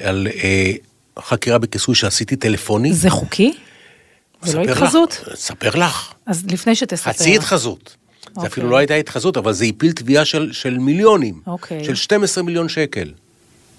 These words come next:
Speaker 1: הפיל תביעה של שתים עשרה מיליון
Speaker 2: מאיפה
Speaker 1: שקל.
Speaker 2: אתה מתקשר כדי שלא יעלו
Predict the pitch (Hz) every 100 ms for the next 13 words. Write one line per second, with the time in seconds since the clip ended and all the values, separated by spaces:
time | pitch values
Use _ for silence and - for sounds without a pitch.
0 | _ _ - _ _ - - - 110 147
1 | 175 156 120 107 156 - 127 127 131 143
2 | 143 196 208 277 262 208 - 185 - 190
3 | 180 170 175 170 165